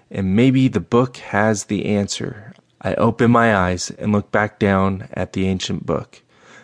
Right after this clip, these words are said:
Despite being afraid that whatever made the screeching sound could be angry I'm reading it, I quickly trace my finger down the book's open pages. It's left open to pages seventy-four and seventy-five.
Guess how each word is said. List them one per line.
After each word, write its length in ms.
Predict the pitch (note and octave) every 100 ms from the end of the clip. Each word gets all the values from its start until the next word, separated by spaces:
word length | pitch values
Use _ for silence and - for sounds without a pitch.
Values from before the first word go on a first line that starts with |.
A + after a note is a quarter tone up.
| _
Despite 420 | - - B2 A#2+ A#2+
being 160 | A#2+
afraid 380 | A2+ - B2+ G#2+
that 160 | G#2 F2
whatever 400 | A2 A#2 B2 B2
made 220 | B2 A2+
the 80 | A2+
screeching 560 | - C#3 C#3+ - G#2+
sound 320 | - G#2 G#2
could 120 | - F#2+
be 160 | G#2+
angry 340 | A2+ A#2 A2 G#2
I'm 200 | G2+ G#2+
reading 300 | D3 A2+ F#2+
it, 180 | F#2 - _ _ _ -
I 80 | -
quickly 480 | - - C3 C3+ C3
trace 320 | C#3 C3 -
my 140 | B2
finger 340 | A#2 B2+ A2 G2
down 240 | G2 F#2+
the 60 | F#2
book's 320 | G#2+ G#2+ -
open 280 | G#2 - G#2
pages. 600 | G2+ F2+ F2 F#2+ - - _ _ _ _ _ _ -
It's 120 | -
left 280 | G3+ - -
open 360 | A2 A#2+ A#2+ A2
to 80 | F#2+
pages 400 | A2+ G#2+ G2 F#2
seventy-four 800 | - D3 D#3+ C3 A2+ A#2 B2 -
and 160 | - G2+
seventy-five. 840 | - A2+ A2 G#2+ G2 F#2+ F2+ E2+